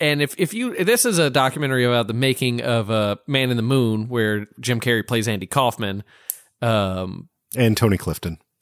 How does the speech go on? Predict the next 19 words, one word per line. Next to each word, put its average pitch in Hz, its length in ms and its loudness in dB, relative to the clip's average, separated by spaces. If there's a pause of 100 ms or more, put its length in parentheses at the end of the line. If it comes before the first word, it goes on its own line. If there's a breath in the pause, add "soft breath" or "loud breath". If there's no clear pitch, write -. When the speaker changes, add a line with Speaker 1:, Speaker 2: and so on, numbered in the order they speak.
(140)
Speaker 1:
and, 127 400 -4
uh, - 40 -12 (200)
contractually 151 760 2
obligated 110 460 2
appearance 98 340 -4
by 95 120 -2
Tony 95 340 -4
Clifton. 131 560 -4
Speaker 2:
<laughs> - 580 -10
Speaker 1:
Um, 113 680 2 (100)
but 131 520 2 (880 loud breath)
it's, - 400 -2
he 240 260 0
really 247 360 0
got 233 200 0
into 254 160 -4
character, 285 420 -2
man. 233 400 -2 (1000)
Speaker 2:
Yeah. 101 180 4